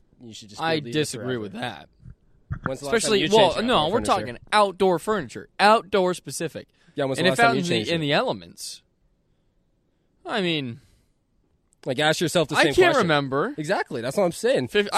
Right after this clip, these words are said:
Speaker 2: I'd say
Speaker 1: it's, uh,
Speaker 2: fifteen
Speaker 1: it's,
Speaker 2: years.
Speaker 1: it's been, like,
Speaker 2: Fifteen
Speaker 1: fifteen years.
Speaker 2: years.
Speaker 1: Yeah, ten, fifteen, twenty years. Every single time you change a house. Anyway, uh, Fernando Tatis, we're watching this Mariners, Seattle, Seattle,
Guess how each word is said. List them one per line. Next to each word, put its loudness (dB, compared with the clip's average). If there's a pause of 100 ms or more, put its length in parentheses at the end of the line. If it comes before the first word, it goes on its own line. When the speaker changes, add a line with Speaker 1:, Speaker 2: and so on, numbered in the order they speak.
Speaker 2:
I'd 10
say 8
Speaker 1:
it's, 2
uh, 6
Speaker 2:
fifteen 4
Speaker 1:
it's, -2
Speaker 2:
years. 0
Speaker 1:
it's -10
been, 4
like, 4
Speaker 2:
Fifteen 4
Speaker 1:
fifteen 2
years. 2 (120)
Speaker 2:
years. -2
Speaker 1:
Yeah, 4
ten, -2
fifteen, -2
twenty -4
years. -4 (280)
Every -4
single -4
time -4
you -6
change -10
a -10
house. -10 (340)
Anyway, -8 (400)
uh, -10
Fernando -6
Tatis, -8
we're -12
watching -8
this -16
Mariners, -10
Seattle, -16 (100)
Seattle, -12